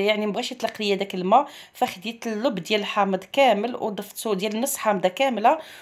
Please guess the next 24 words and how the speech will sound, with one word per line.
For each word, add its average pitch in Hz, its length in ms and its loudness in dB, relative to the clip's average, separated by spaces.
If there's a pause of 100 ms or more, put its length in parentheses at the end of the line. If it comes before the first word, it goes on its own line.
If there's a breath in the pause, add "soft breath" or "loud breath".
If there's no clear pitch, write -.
(160 loud breath)
وضفتو 254 500 0
هنايا، 208 540 6
فراه 220 320 2
كيعطى 214 360 0
جاني 202 260 0
نفس 277 260 -2
المذاق 226 360 2
ديال 220 180 0
العصير، 190 420 4
يعني 196 240 0
ما 196 80 2
جا 190 140 0
لا 196 140 6
مر 240 280 6
لا 196 220 -2
حتى 202 180 -4
شي 277 160 -6
حاجه. 202 420 4 (480 loud breath)
ضفتو 277 300 -2
هنا 226 160 0
على 208 120 2
الفريز 214 440 2
وحركت 220 540 -2
مزيان، 196 400 2